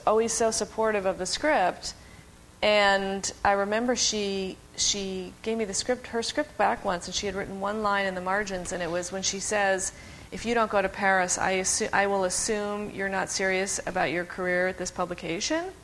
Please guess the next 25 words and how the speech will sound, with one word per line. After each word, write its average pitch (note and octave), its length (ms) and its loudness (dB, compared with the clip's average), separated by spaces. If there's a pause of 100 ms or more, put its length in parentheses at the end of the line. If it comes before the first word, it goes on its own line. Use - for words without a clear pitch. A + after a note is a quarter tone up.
(500)
And G3+ 120 0
in G3+ 60 2
the G#3 60 2
margin A3 280 2
she G#3 180 -2
had F#3 140 -2
written, F#3 420 -4 (220)
"or G#3+ 180 4
at G#3 80 4
any G3 240 2
other F#3+ 180 2
publication." E3+ 760 -4 (840)
And G#3+ 120 -4
that's, F4 220 0
like, A3+ 280 2 (240)
five G#3 300 4
words G3 440 0
that E3+ 180 2
are D#3 180 0 (400)
hugely D4+ 440 2
strengthening F#3+ 720 -2
of D#3+ 120 -2
the - 60 -4
plot, - 460 2
because F#3+ 380 -2